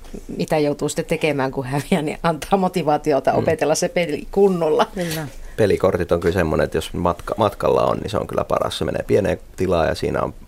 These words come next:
Speaker 2: loputtomasti pelejä yhdessä paketissa. Et se on siinä mielessä
Speaker 3: Kyllä.
Speaker 2: kyllä ykkönen sellaisen.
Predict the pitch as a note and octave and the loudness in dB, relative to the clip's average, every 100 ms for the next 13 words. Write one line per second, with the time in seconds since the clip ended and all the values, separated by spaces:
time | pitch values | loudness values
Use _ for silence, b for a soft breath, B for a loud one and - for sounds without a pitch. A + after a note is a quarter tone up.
0 | - D#2 - - - - - - - - | -4 -4 -4 -6 -6 -6 -6 -4 -2 -2
1 | - D#2 - - - - - - - - | -2 -4 -4 -4 -4 -4 -8 -8 -8 -6
2 | - - - - - E3 - - - - | -6 -4 -4 -4 -4 -4 -4 -6 -6 -8
3 | - - G1+ C#2 - - | -6 -6 -2 -2 -2 -6